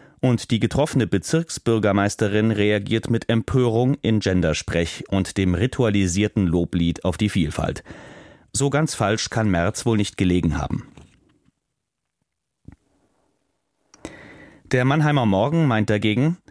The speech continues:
"Merz scheint sich für die Vielfalt Kreuzbergs so wenig zu interessieren wie für die Diversität Niederbayerns. Und auch letztere ist vermutlich bereits heute größer, als er denkt. Vielleicht muss Merz noch länger beim Gillermoos bleiben,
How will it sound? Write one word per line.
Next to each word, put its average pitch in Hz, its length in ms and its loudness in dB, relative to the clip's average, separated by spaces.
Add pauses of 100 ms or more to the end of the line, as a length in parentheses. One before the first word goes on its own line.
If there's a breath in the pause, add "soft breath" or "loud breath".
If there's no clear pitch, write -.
(720 loud breath)
"Merz 127 360 0
scheint 139 280 0
sich 139 240 -4
für 139 100 -2
die 135 120 -2
Vielfalt 120 540 -2
Kreuzbergs 120 720 0
so 113 240 -2
wenig 127 300 0
zu - 100 0
interessieren 110 880 0
wie 101 160 0
für 104 180 -2
die 90 200 -2
Diversität 95 800 0
Niederbayerns. 64 800 -2 (400)
Und 127 220 -2
auch 120 200 0
letztere 110 480 0
ist 87 160 -2
vermutlich 101 480 0
bereits 90 400 0
heute 131 320 0
größer, 90 460 0
als 80 160 -2
er 92 80 0
denkt. - 340 -6 (800 loud breath)
Vielleicht 131 380 0
muss 165 200 0
Merz 123 300 0
noch 143 180 -2
länger 101 280 2
beim 85 240 2
Gillermoos 87 480 0
bleiben, 87 460 0